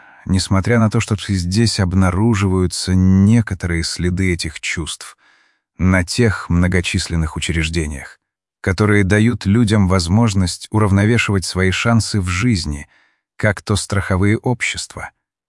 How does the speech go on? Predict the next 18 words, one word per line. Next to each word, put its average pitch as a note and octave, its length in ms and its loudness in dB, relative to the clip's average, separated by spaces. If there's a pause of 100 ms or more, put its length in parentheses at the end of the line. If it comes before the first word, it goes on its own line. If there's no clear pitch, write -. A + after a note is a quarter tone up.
(140)
обеспечивающие G#2+ 1120 2
против F#2+ 480 -2
бедствий, D#2+ 680 -8 (580)
порождаемых G#2+ 800 2
преждевременной G2 840 2
смертью, G2+ 680 -2 (720)
несчастными F#2 680 0
случаями, E2 640 -4
огнём, D#2+ 380 -2
крушениями, D2 880 -4 (420)
ибо F2 200 2
происхождение G#2 800 2
их - 260 -2
по G#2 120 -2
преимуществу G2+ 800 0
меркантильное F2 840 0 (100)
и F#2+ 220 -6
эгоистическое. - 920 -8